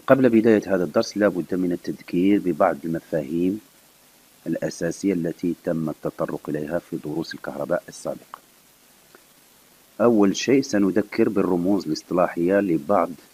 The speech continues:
ثنائيات القطب، كمثال العمود، تمثيله الرمزي هو بهكذا شكل، قطب موجب وقطب سالب.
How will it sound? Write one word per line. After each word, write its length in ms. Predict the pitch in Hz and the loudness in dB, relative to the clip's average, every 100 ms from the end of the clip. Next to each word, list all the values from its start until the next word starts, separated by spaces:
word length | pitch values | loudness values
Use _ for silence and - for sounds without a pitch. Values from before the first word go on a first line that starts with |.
| - | -4
ثنائيات 540 | 92 87 82 78 76 - | -2 -2 -2 -6 -8 -10
القطب، 440 | - - - - 78 _ _ _ _ _ _ _ _ _ - | -14 -6 -4 -4 -8 _ _ _ _ _ _ _ _ _ -6
كمثال 640 | 104 98 85 82 80 85 120 - | 0 2 0 -2 0 -2 -4 -4
العمود، 520 | 92 78 78 78 98 - - _ _ _ _ _ _ _ _ _ _ _ _ _ _ _ _ _ _ _ _ _ _ _ _ _ _ _ | 0 2 0 -2 -4 -6 -20 _ _ _ _ _ _ _ _ _ _ _ _ _ _ _ _ _ _ _ _ _ _ _ _ _ _ _
تمثيله 380 | - 87 98 87 | -12 -4 -2 0
الرمزي 400 | 78 80 73 82 76 | -2 -4 -4 -6 -6
هو 80 | 78 | -8
بهكذا 520 | 73 76 - 69 73 | -6 -8 -8 -10 -10
شكل، 380 | - 101 - 165 - _ _ _ _ _ _ _ _ _ _ _ _ _ _ _ _ _ _ _ _ - | -4 -4 -4 -6 -8 _ _ _ _ _ _ _ _ _ _ _ _ _ _ _ _ _ _ _ _ -8
قطب 200 | - 80 | -6 -4
موجب 560 | 85 85 85 80 131 | -4 -2 -2 -2 -2
وقطب 460 | 78 - - - 151 | -2 -6 -10 -12 -12
سالب. 380 | - - 69 | -10 -10 -6